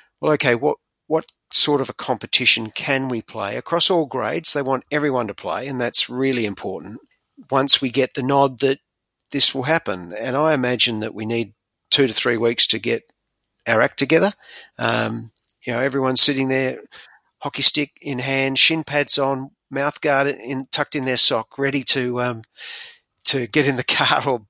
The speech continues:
on the bike or walk down to the club, right? So we're not gonna need a lot of time to get our act together. Um, may take a while to recover some fitness, but, you know,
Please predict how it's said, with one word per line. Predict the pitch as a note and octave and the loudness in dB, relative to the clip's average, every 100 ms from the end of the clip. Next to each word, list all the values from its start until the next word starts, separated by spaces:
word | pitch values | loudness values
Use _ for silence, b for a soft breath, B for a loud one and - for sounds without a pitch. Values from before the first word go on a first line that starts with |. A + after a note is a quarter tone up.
| - | -6
on | C#3 | -4
the | B2 | -4
bike | B2 B2 B2+ | 2 2 2
or | B2+ | 0
walk | C3+ - | -2 0
down | C#3 B2 | 0 0
to | |
the | A2 | -4
club, | - F3 G#2+ - | -4 0 0 -2
right? | F2 G2 | -12 -2
So | - D3 C3+ B2 B B B - | 2 4 2 -2 B B B -2
we're | |
not | D#3 | 0
gonna | G3 E3+ | 0 0
need | D3+ D3+ | 0 0
a | C3+ | 0
lot | A#2 C3 C#3 | -2 0 0
of | C3 | 0
time | - C#3 C3 A2+ F#2 | 0 2 2 0 -4
to | A2+ | -4
get | B2 A#2 | -2 -2
our | A2+ | -2
act | A2 - | -2 -4
together. | G2+ D#2+ - - B B B B | -4 -6 -10 -20 B B B B
Um, | A#2+ A#2+ A#2+ A#2+ | -2 0 -2 -4
may | B2+ | -2
take | B2+ C3+ A#2+ | 0 0 0
a | |
while | B2+ B2 A#2+ | 0 -2 -2
to | |
recover | G#2+ - C3 B2 | -6 -4 0 2
some | A2+ G#2+ | 0 -2
fitness, | - F#3 G3 | -6 -2 2
but, | - A#2+ A#2 G2 | 4 2 0 -4
you | B2+ | -2
know, | A2+ | 0